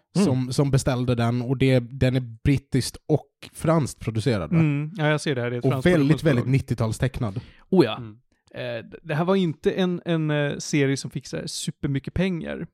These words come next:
Speaker 3: Vilket
Speaker 2: Mhm.
Speaker 3: märks framförallt i casten. Det är typ fem pers som gör alla röster. Eh, och i de här serierna så är pro-, ett problem att det finns alldeles för många karaktärer.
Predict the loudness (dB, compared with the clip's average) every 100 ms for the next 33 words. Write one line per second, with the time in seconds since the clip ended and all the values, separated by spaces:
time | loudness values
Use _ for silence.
0 | _ -4 0 2 6 6 6 2 -4 -2
1 | 0 0 0 0 -2 -6 -6 -4 -2 -2
2 | -2 -2 -10 -12 -14 _ _ _ _ 0
3 | 2 0 -2 2 4 4 0 0 -2 -2
4 | -6 -12 -6 2 2 2 2 2 0 -2
5 | -4 -12 -14 -18 _ _ _ _ _ -10
6 | -4 -2 -2 -6 0 2 2 -2 _ -2
7 | 0 2 0 -2 -2 -2 -2 -2 -8 -6
8 | -6 -4 -6 -4 -4 -4 -2 0 0 -2
9 | -4 -6 -4 -4 -6 -6 -2 0 0 -2
10 | -2 -2 -4 2 2 4 2 2 0 -2
11 | -4 -2 0 0 -2 0 2